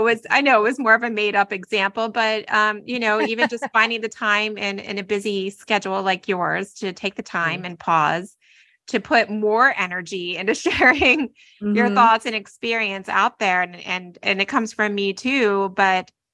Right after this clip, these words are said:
Speaker 1: I find that after I make that time and dedication and show up, I feel more motivated coming out of it and get
Speaker 2: Yeah.
Speaker 1: more done on the back end.
Speaker 2: Yeah, for sure. For
Speaker 1: So
Speaker 2: sure.
Speaker 1: I think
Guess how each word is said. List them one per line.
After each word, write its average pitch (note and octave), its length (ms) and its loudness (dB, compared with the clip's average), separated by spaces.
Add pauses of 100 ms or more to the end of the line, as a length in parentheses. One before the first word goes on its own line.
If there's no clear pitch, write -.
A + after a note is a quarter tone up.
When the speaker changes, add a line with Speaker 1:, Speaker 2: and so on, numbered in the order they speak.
(280)
Speaker 1:
I A3 200 2
find G#3 440 2
that G3 340 2
after A#3 300 -2
I A3 120 -2
make F#3 360 -8
that G#3 240 0
time G3 500 -4
and F#3 220 -8
dedication G3 800 -2
and F3 240 -8
show G3+ 300 2
up, G3 240 4
I F#3 180 2 (240)
feel B3 360 -2
more F#3 240 -2
motivated F#3+ 600 0
coming F3+ 320 -12
out G3+ 160 0
of F#3+ 100 -6
it F3 100 -2
and E3+ 240 -10
get G3+ 140 -4
Speaker 2:
Yeah. G3 220 4
Speaker 1:
more G3 80 -8 (280)
done F#3 260 4
on E3+ 60 -6
the E3+ 80 -10
back E3 220 0
end. - 280 -10 (580)
Speaker 2:
Yeah, G3+ 280 2
for G3 160 -10
sure. G3 340 -4 (800)
For F#3+ 80 -10
Speaker 1:
So G3 80 -2
Speaker 2:
sure. F3+ 160 2
Speaker 1:
I F#3+ 100 -2
think F#3+ 240 -10